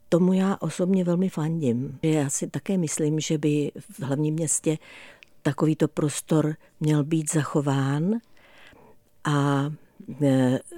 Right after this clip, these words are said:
nebo aby mu byly nalezeny třeba jiné dobré podmínky zase, protože to, co, to, co dělá pro mladé lidi, tak to, myslím,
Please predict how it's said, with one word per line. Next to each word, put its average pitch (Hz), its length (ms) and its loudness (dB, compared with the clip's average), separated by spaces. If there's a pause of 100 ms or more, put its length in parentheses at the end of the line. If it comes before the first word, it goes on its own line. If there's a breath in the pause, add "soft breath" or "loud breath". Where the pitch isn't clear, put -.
(180)
nebo 160 240 4 (460)
aby 170 180 4
mu 185 140 6
byly 180 260 4
nalezeny 185 560 2
třeba 190 360 -6 (320 loud breath)
jiné 185 360 6
dobré 180 400 6
podmínky 190 520 4
zase, 143 360 -4 (560 loud breath)
protože 170 880 2 (240)
to, 185 120 4
co, 190 360 -4
to, 170 120 0
co - 220 -4
dělá 185 320 0
pro 175 180 2
mladé 175 340 2
lidi, 180 360 -2 (440 loud breath)
tak 170 160 -2 (140)
to, 165 100 -2
myslím, 180 600 -2